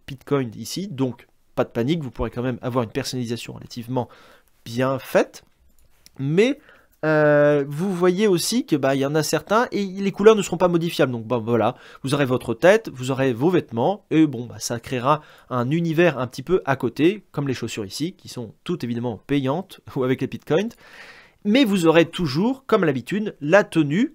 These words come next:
comme vous pouvez le faire déjà dans F un deux mille vingt, deux mille vingt et un et tous les autres avant, quasiment, vous avez toujours la personnalisation de votre casque, de vos tenues, de vos gants en course. Donc ça, pas de panique, ça sera toujours disponible.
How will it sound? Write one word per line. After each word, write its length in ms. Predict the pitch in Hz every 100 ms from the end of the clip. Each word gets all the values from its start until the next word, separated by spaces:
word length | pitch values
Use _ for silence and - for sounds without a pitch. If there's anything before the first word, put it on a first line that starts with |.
| _ -
comme 280 | 202 165
vous 100 | 135
pouvez 220 | 135 139 131
le 80 |
faire 180 | 120 143
déjà 260 | 120 117 117
dans 240 | 117 98 -
F 260 | 143 -
un 140 | 156 131
deux 160 | 110
mille 220 | 123 117 110
vingt, 320 | 110 139 135
deux 80 | 117
mille 160 | 117
vingt 180 | 117 -
et 100 | 113
un 220 | 131 123
et 100 | 107
tous 140 | 107 123
les 120 | 117
autres 180 | 113 107
avant, 260 | 131 220 -
quasiment, 420 | 123 110 135 208 - - - - -
vous 180 | 147 175
avez 140 | 135
toujours 240 | 127 123
la 80 | 180
personnalisation 800 | 147 127 127 113 104 - 180 214 - - _
de 100 | 117
votre 240 | 131 117 104
casque, 400 | 127 175 - -
de 120 | 120
vos 160 | 123 117
tenues, 360 | 113 151 135 160
de 100 | 120
vos 220 | 110 110
gants 320 | 135 185 233 _ _
en 120 | 190 190
course. 360 | 151 110 -
Donc 160 | - -
ça, 120 | 160
pas 160 | 156 143
de 60 |
panique, 340 | - 117 175 -
ça 120 | -
sera 140 | -
toujours 200 | 117 123
disponible. 500 | 165 151 127 104 -